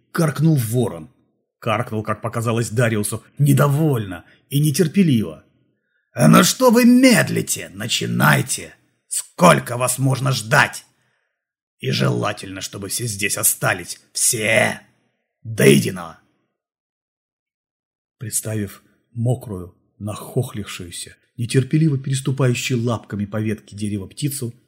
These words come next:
Дариус улыбнулся, глядя Далуссу в глаза. Под кожаными подмётками сапог скользила мокрая трава, густая, но не поднимающаяся выше щиколотки.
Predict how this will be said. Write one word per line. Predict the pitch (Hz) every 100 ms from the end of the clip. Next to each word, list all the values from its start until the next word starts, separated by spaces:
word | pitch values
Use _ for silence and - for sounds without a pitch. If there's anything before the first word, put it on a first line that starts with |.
| _ _ _
Дариус | 170 160 156 139 135 143
улыбнулся, | 135 123 110 82 - - - _ _ _
глядя | 110 101 85 90
Далуссу | 95 92 85 - 85
в | 92
глаза. | 87 92 80 - _ _ _ _ _ _ _ _ _
Под | 95 98
кожаными | - 123 117 117 107
подмётками | 107 95 104 104 104 101
сапог | 107 - 123 - _ _ _
скользила | - - 110 131 127
мокрая | 131 131 127 113
трава, | 110 101 80 73 _ _ _ _ _
густая, | 101 - 101 104 82 - _ _ _ _
но | 147 151 156
не | 135
поднимающаяся | 135 120 123 110 95 87 87 - 85 - 87
выше | 90 92 - 90 _
щиколотки. | _ - - - 80 71 -